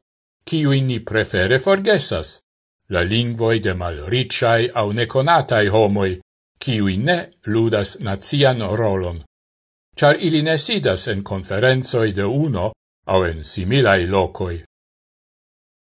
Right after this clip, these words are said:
Por konservi kaj revivigi tutmonde la valorajn indiĝenajn lingvojn, unesko deklaris la jarojn du mil dudek du ĝis du mil tridek du kiel agadjardekon por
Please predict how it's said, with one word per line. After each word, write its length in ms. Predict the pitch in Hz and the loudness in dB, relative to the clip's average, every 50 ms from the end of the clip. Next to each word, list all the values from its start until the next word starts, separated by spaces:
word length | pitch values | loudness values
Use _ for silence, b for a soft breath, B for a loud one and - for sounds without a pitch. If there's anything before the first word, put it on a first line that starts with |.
| _ _ _ | _ _ _
Por 160 | - 226 226 220 | 0 0 2 2
konservi 680 | - 214 220 208 202 - 143 113 95 95 87 82 87 82 | 0 -2 -2 -2 0 2 4 4 4 2 0 -4 -10 -10
kaj 360 | - - 135 127 123 113 113 120 | -2 2 4 4 6 4 4 4
revivigi 680 | 143 160 160 170 170 151 143 120 107 92 90 90 90 | 4 4 4 2 2 0 0 0 -2 -2 -4 -6 -6
tutmonde 720 | - 170 165 - - 139 123 104 90 85 82 87 85 85 | -4 -4 -4 -2 0 2 2 2 2 0 -2 -6 -6 -2
la 120 | 98 113 113 | 0 2 4
valorajn 720 | 131 139 143 156 165 175 175 180 175 160 156 156 160 - | 4 4 6 6 6 6 6 6 6 4 4 2 -2 -4
indiĝenajn 840 | 165 175 170 170 170 165 147 120 127 131 139 143 151 143 139 143 131 120 | -4 -4 -2 -2 -2 -2 0 2 4 4 4 4 4 2 2 0 0 -2
lingvojn, 600 | 123 117 107 104 92 87 92 92 87 98 117 113 - _ _ _ _ _ _ _ - | -2 -2 -2 -4 -4 -4 -4 -4 -4 -6 -8 -10 -14 _ _ _ _ _ _ _ -4
unesko 680 | - 110 107 113 113 113 - - - - 156 165 180 | -2 0 2 4 2 2 2 -2 -4 0 2 2 2
deklaris 800 | 160 139 113 98 - - - 120 104 98 95 104 127 127 - 139 | 2 0 -2 -2 -2 0 4 4 4 4 4 2 -2 -2 -2 0
la 100 | 127 120 | 0 2
jarojn 580 | 123 123 117 110 107 104 110 113 117 113 110 107 | 4 4 4 4 4 2 2 0 0 -2 -2 -4
du 120 | 113 110 | -4 -4
mil 240 | 107 104 98 98 98 | -2 -2 -4 -4 -4
dudek 420 | 98 117 113 101 101 92 92 - - | -2 -2 -2 0 -2 -4 -6 -8 -8
du 140 | - 131 139 175 220 - - _ _ _ _ _ _ _ _ | -4 -2 -2 -2 -4 -6 -12 _ _ _ _ _ _ _ _
ĝis 320 | - 107 110 - - - - | -4 0 0 0 0 -2 -4
du 200 | 117 120 131 123 | -4 -2 -2 0
mil 260 | 113 107 104 104 101 | 0 -2 -2 -4 -6
tridek 560 | - - - 156 233 - 117 98 98 - - - - | -8 -8 -6 -4 -4 -2 -2 -4 -4 -4 -8 -10 -6
du 160 | 104 101 110 139 165 - _ _ _ _ _ _ _ _ _ _ - | -4 -4 -4 -4 -6 -12 _ _ _ _ _ _ _ _ _ _ -8
kiel 340 | - 127 110 101 98 - - | 0 2 4 4 4 2 -2
agadjardekon 1200 | - 107 98 95 143 156 175 147 107 95 98 95 92 95 95 107 104 98 - - - 113 117 120 113 117 - _ _ _ _ _ | -6 -8 -2 2 2 2 2 0 -2 -2 -2 -2 -2 -2 -2 -2 -2 -2 -2 -2 -4 -4 -4 -4 -6 -12 -18 _ _ _ _ _
por 260 | - 113 101 98 - | 2 2 2 2 0